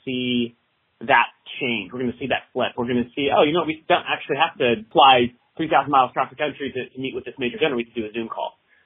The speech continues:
And so organizations need to be thinking, thinking about that. And I think, you know, the,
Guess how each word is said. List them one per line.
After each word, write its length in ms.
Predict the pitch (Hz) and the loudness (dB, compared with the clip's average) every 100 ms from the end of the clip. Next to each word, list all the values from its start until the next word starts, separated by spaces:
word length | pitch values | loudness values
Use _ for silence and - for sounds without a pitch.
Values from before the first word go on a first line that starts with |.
| _ | _
And 160 | - 123 | -4 0
so 60 | 143 | 2
organizations 520 | 151 151 139 127 120 | 4 2 2 -4 -2
need 100 | 135 | -4
to 40 | 123 | -4
be 100 | 123 | -6
thinking, 380 | 117 117 107 - | -6 -6 -10 -12
thinking 260 | - 123 113 | -8 -6 -4
about 200 | 107 98 | -4 -4
that. 280 | 110 101 98 _ - - _ _ - | 0 0 -2 _ -20 -20 _ _ -4
And 120 | 139 | 0
I 60 | 156 | 2
think, 200 | 233 240 | 2 2
you 120 | 190 | 2
know, 60 | 170 | 6
the, 140 | 156 | 4